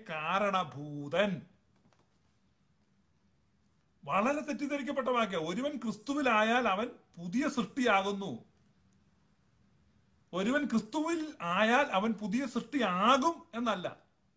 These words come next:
ഒരുവൻ ക്രിസ്തുവിലായാൽ അവൻ പുതിയ സൃഷ്ടിയാകുന്നു. അതാരെ കുറിച്ചാ പറഞ്ഞത്? "ഞങ്ങൾ ആരെയും ജഡപ്രകാരം അറിയുന്നില്ല." കാരണം എല്ലാവർക്കും വേണ്ടി ഒരുവൻ മരിച്ചു.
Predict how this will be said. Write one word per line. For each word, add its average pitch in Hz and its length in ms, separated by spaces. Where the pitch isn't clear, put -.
ഒരുവൻ 220 340
ക്രിസ്തുവിലായാൽ 220 920
അവൻ 180 160
പുതിയ 220 340
സൃഷ്ടിയാകുന്നു. 233 1300
അതാരെ 202 360
കുറിച്ചാ 294 280
പറഞ്ഞത്? 180 360
"ഞങ്ങൾ 190 260
ആരെയും 202 560
ജഡപ്രകാരം 233 800
അറിയുന്നില്ല." 240 800
കാരണം 156 460
എല്ലാവർക്കും 240 640
വേണ്ടി 277 240
ഒരുവൻ 247 280
മരിച്ചു. 240 520